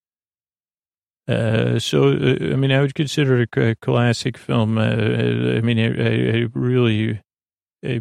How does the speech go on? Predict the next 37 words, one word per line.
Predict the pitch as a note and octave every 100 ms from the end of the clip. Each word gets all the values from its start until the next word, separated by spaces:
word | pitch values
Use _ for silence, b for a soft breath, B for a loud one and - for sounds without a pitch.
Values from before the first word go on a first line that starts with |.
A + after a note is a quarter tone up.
| B2 C3
I | B2 -
kind | C#3+ C#3+
of | C3 A#2+
barely | B2 B2 A#2+
remember | A2 A#2 A2 A#2
it, | A#2+
then | A#2 A2+
I'll |
have | A2+ A2 -
to | A#2+
rewatch | A#2+ A#2 A#2 A2 A2 -
soon. | - A#2 A2 A2 A2 A#2+ _ _ _ _ _ _ _ _ _ -
Uh, | G#2+ A2+ A2
My | A2 A2+ A#2
Own | B2 A#2
Private | C3 A#2 A#2+ A#2 A#2+
Idaho. | A#2 A#2+ B2 A#2+ A#2 G2+ G#2+ A2 A2 A2+ C#3+ _ _ _ _ _ _ _ _ _
Uh, | A#2 G#2+ G#2+ G#2+ A2 B2
Ring | C#3 A#2+ A#2+ C3+ D3
My | C3+ B2+
Bell | A2+ A#2+ A#2+ B2+ B2 A#2
was | G#2+ -
a |
song. | A2 - A2 A#2 A2+
I | B2 A#2
did | C3+ C#3
look | C#3+ -
up | C3
the | A#2+
lyrics. | A2+ A2+ G#2+ -
There's | B2
not | B2+ B2 A2+
that | A#2+
many | A#2 A2
lyrics, | A#2 A#2 A2 -
and, | C3 A#2 A2
uh, | A2 A#2 A#2+